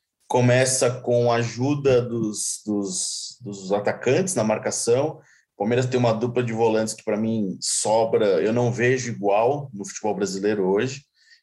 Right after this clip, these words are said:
É, então, é, é uma soma de, de vários fatores que facilita muito o trabalho da defesa, que é muito boa.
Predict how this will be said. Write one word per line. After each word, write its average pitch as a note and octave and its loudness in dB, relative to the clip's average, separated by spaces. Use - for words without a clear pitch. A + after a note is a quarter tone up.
É, F#2+ -4
então, A#2 0
é, A#2 2
é - 4
uma C#3+ 0
soma F#3 0
de, C#3+ -6
de B2 -2
vários C3+ 2
fatores D#3+ 0
que F#3 -12
facilita F#3 0
muito F3 -2
o - -16
trabalho D3+ 2
da C#3+ -4
defesa, E3 -4
que G3 0
é G#3+ 4
muito D3+ -4
boa. G#2 0